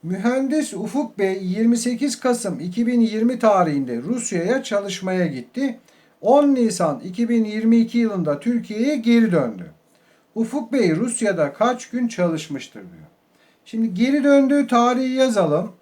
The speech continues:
On Nisan ayı dördüncü ay biliyorsunuz.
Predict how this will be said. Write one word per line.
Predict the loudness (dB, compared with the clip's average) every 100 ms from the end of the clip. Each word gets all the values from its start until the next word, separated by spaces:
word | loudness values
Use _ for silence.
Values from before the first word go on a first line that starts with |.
| _ _
On | -2 2 2 2 0 -8 _ _ _ _ _ _ _
Nisan | -8 -6 0 2
ayı | 4 2 0 -2
dördüncü | 0 0 -2 -4 0
ay | 0 0
biliyorsunuz. | -4 -6 -8 -6 -6 -8